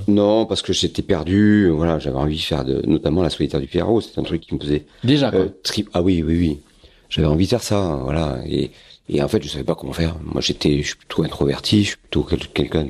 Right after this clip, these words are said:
Speaker 1: de, de timide, voilà, je suis pas exubérant, je suis pas une, je suis pas une grande, grande gueule. Et je savais pas comment aller, aller, d'abord, j'avais peut-être pas suffisamment confiance en moi et, et aller chercher, euh, des sponsors. Vraiment, si tu veux, c'est le dernier truc que je savais faire. Je savais pas faire.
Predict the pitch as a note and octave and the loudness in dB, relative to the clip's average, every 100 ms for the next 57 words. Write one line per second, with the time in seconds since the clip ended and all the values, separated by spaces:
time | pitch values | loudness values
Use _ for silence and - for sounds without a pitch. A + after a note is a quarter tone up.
0 | - - C#2+ C#2+ D2 D2+ - D#2 D#2+ G#2+ | -4 -4 -2 -2 0 -2 -2 2 4 4
1 | A2+ E2 C#2+ - - _ - D#2+ D2 - | 4 2 -2 -10 -20 _ -2 -2 -2 -6
2 | - - D#2+ C#2 - F#2 D#2 F#2 F#2 - | -8 -2 0 0 -2 -2 0 0 -4 -10
3 | - F2 C#2+ C#2 - - F2+ D#2 C#2+ B1+ | -4 0 0 0 -2 0 0 2 0 -2
4 | - C2+ C#2+ G#2+ A#2 - - - _ - | -2 0 2 2 0 -10 -20 -20 _ -10
5 | - - - G#2+ - E2 - E2 D2 C#2 | -8 -6 -6 -6 -4 -6 -2 0 0 0
6 | D2 D2 C#2+ C#2 C2+ - F2 F2+ - - | -2 0 0 0 -2 -2 0 -2 -6 -12
7 | - F2 - - G#2 D2+ D2+ D2+ D#2+ C#2+ | -6 -6 -6 -10 -2 0 0 -2 -2 -2
8 | C#2+ F2 C3 - - - _ - C#2+ C#2 | -2 0 -2 -6 -20 -20 _ -2 0 2
9 | D2+ C#2 C2 C2 - F2 E2+ D#2 - F#2+ | 0 0 0 0 0 0 0 -2 2 2
10 | F#2+ D#2 D2 D#2 - C#2+ C3 E2 C2 F#2+ | 4 2 -2 -4 -4 -2 -2 -2 -2 0
11 | A2+ G2+ - - D#2+ - C#2+ D#2 E2 - | 0 -2 -6 -6 -6 -6 -2 0 0 0
12 | A2 - - - - C#3 - _ _ _ | -2 -4 -4 -2 -2 -4 -8 _ _ _
13 | _ _ - - A#2 C3 - - | _ _ -4 0 0 0 -4 -10